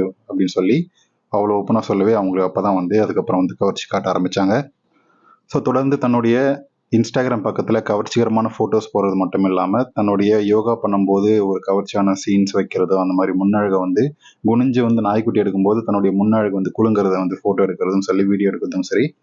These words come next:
எல்லாத்தையும் அவரே வந்து வீடியோ எடுத்து அவருடைய Instagram பக்கத்துல போஸ்ட் பண்ணிட்டு இருக்காரு. அது வந்து எப்பவுமே வைரல் கண்டென்ட்டா மாறிட்டு இருக்கு.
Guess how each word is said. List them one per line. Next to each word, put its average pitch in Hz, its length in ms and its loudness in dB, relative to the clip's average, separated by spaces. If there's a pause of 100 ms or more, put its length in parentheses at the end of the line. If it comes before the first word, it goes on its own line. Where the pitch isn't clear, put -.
(440)
எல்லாத்தையும் 120 400 2
அவரே 107 300 2
வந்து 101 240 0
வீடியோ 98 220 2
எடுத்து 92 180 0
அவருடைய 95 280 0
Instagram 95 360 0
பக்கத்துல 92 300 -2
போஸ்ட் 92 240 -4
பண்ணிட்டு 95 220 0
இருக்காரு. 98 220 0
அது 95 100 -2
வந்து 98 200 0
எப்பவுமே 107 360 -2
வைரல் 98 320 0
கண்டென்ட்டா 90 320 -4
மாறிட்டு 90 320 -2
இருக்கு. 87 220 -2